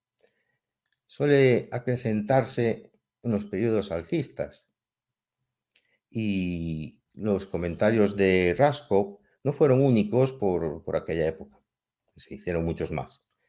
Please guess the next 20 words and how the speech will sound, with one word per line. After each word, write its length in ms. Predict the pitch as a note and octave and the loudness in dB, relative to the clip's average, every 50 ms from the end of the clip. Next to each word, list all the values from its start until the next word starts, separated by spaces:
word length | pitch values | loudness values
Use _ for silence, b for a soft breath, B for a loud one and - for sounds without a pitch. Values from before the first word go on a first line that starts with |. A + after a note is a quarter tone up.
| _ _ _ _ _ _ - | _ _ _ _ _ _ 2
Bien, 420 | - - E3 B2 - - - - _ _ _ _ _ _ _ _ _ _ _ _ _ _ _ _ _ _ | 6 6 6 6 6 0 -8 -16 _ _ _ _ _ _ _ _ _ _ _ _ _ _ _ _ _ _
pues 1040 | - C#3+ C3+ B2+ B2 A#2+ A#2 A#2 A2+ G#2+ G#2 G2+ G#2 - - - - - - _ _ _ _ _ _ _ | 4 8 8 10 10 8 8 6 6 4 0 -2 -4 -8 -16 -18 -18 -20 -20 _ _ _ _ _ _ _
Graham 760 | - A2 A2+ E3+ G3 G#3 - - B2+ A#2+ A#2+ G#2+ G#2 - - _ _ _ _ _ _ _ _ | -14 -6 -4 -2 -2 -2 -4 -8 -6 -6 -6 -6 -8 -10 -16 _ _ _ _ _ _ _ _
se 160 | - - C3 | -10 -10 -6
preguntó 400 | - C3 C3 C3+ C3+ C3+ - G3 | -2 0 0 0 0 0 0 -2
si 140 | G3+ - F#3 | -2 0 -4
esto 240 | F#3 F#3 - - F3 | -4 -2 0 2 6
era 140 | D#3+ D#3 C#3 | 8 8 8
verdad 480 | C3+ C3+ D3+ D#3+ E3 D3 - - _ _ _ _ _ _ _ _ _ _ _ _ _ | 8 6 4 4 2 2 -2 -6 _ _ _ _ _ _ _ _ _ _ _ _ _
o 180 | - G#2+ A2 | -8 -8 -8
si 800 | - - - A2 G2+ G2 F#2+ F2+ F2 E2+ E2+ E2 D#2 D#2 - - - | -8 -8 -6 -4 -4 -2 -2 -4 -6 -6 -8 -8 -10 -10 -12 -14 -8
era 180 | G2+ C3 C3 | -6 -2 -2
mentira. 560 | A#2+ G#2 F#2+ - - G2 D#2+ D2+ C#2 - - _ b b b b | 0 0 -2 -2 -2 -4 -4 -4 -6 -8 -16 _ b b b b
Y 40 | - | -6
se 100 | - E3 | -4 0
puso 200 | E3 F#3 F3+ E3 | 2 2 2 4
a 40 | C#3+ | 4
hacer 140 | C#3 C#3+ | 4 4
los 140 | B2 G#2 - | 4 4 2
cálculos. 600 | - F#2 E2+ D#2+ D#2 D#2 D2+ C#2+ - - - _ | 4 2 2 2 0 -4 -10 -10 -10 -14 -20 _